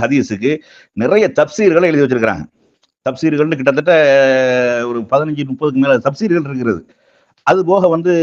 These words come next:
புகாரிக்கே வந்து பல விரிவுரைகள் இருக்கிறது. ஃபத்துல் பாரின்னு இருக்குது, உம்மத்துல் காரின்னு இருக்குது, இப்படி ஏராளமான விரிவுரைகள் என்ன செய்றாங்க? எழுதி வச்சிருக்கிறாங்க. இது எல்லாம் நீங்க பாத்தீங்கன்னா, எத்தனை அறிஞர்கள் ஒரு ஹதீஸ் சம்பந்தமாக கருத்து சொல்லியிருக்கிறாங்க,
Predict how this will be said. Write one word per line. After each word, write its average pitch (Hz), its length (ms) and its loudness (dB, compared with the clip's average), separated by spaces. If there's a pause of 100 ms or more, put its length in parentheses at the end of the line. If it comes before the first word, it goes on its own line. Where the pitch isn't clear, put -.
(280)
புகாரிக்கே 180 540 2
வந்து 180 160 -2
பல 160 220 0
விரிவுரைகள் 156 500 2
இருக்கிறது. 110 320 -4 (440)
ஃபத்துல் 143 380 -2
பாரின்னு 131 340 0
இருக்குது, 113 280 -6
உம்மத்துல் 151 400 -4
காரின்னு 135 380 2
இருக்குது, 120 260 -4 (300)
இப்படி 135 200 0 (160)
ஏராளமான 165 500 2 (160)
விரிவுரைகள் 151 540 0
என்ன 151 140 -2
செய்றாங்க? 147 320 0
எழுதி 160 140 2
வச்சிருக்கிறாங்க. 113 440 -2 (460)
இது 160 180 2
எல்லாம் 185 180 2
நீங்க 160 160 0
பாத்தீங்கன்னா, 151 520 0
எத்தனை 156 220 -2
அறிஞர்கள் 175 460 2
ஒரு 135 100 0
ஹதீஸ் 139 300 0
சம்பந்தமாக 135 480 0
கருத்து 151 260 -2
சொல்லியிருக்கிறாங்க, 113 460 0